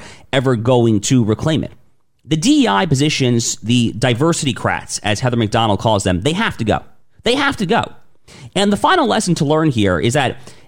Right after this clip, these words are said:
as crazy as the University of Wisconsin-Madison is, recall that Wisconsin itself is a famously purple state. It is one of the swingiest swing states in the country right now.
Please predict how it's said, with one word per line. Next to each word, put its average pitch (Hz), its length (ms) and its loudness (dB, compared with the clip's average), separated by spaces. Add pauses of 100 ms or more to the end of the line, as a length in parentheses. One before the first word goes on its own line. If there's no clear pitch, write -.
as 175 220 -2
crazy 262 720 0 (580)
as 135 280 0 (360)
the 120 80 -8
University 202 320 2
of 175 40 2
Wisconsin-Madison 135 1080 2
is, - 460 -4 (800)
recall 339 280 2
that 359 100 2
Wisconsin 226 520 0
itself 135 500 0
is 123 140 0
a 123 80 2
famously 151 420 0
purple 110 360 -2
state. 82 360 -4
It 117 60 2
is 127 100 4
one 151 200 2
of 113 220 -2
the 123 180 0
swingiest 175 720 -2
swing 143 320 0
states 139 280 0
in 123 60 0
the 98 80 0
country 120 360 0
right 80 220 -2
now. 57 220 -8